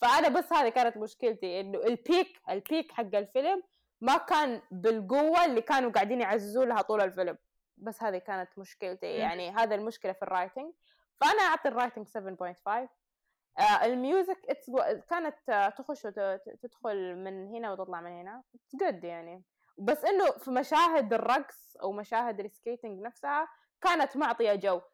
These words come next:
Speaker 1: كانت موضحة قد إيش شخصيتها كذا إنه متوحشة صارت زي ما
Speaker 2: مم.
Speaker 1: أمها تبغاها. بس ح-، يعني حسافتها إنه ما
Speaker 2: مم.
Speaker 1: أد-،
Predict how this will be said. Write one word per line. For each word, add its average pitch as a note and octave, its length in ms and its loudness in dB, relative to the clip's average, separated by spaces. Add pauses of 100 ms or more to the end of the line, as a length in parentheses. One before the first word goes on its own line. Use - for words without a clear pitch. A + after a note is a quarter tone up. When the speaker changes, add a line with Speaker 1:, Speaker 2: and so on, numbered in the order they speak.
(140)
Speaker 1:
كانت C#4+ 500 -2
موضحة A#3 520 -2
قد F#3+ 240 -6
إيش A3+ 160 -2
شخصيتها A3 500 -6
كذا F3+ 360 -6
إنه E3+ 380 -10
متوحشة G3 600 -4
صارت E3+ 380 0
زي G3 100 0
ما A3 160 0
Speaker 2:
مم. G3 40 -8
Speaker 1:
أمها E3+ 160 -6
تبغاها. D#3+ 540 -8 (340)
بس G3+ 240 -6
ح-، - 220 -8
يعني A#3+ 200 2
حسافتها E4+ 580 2
إنه C4+ 180 2
ما C#4+ 180 2
Speaker 2:
مم. A3 60 0
Speaker 1:
أد-، G3+ 340 -2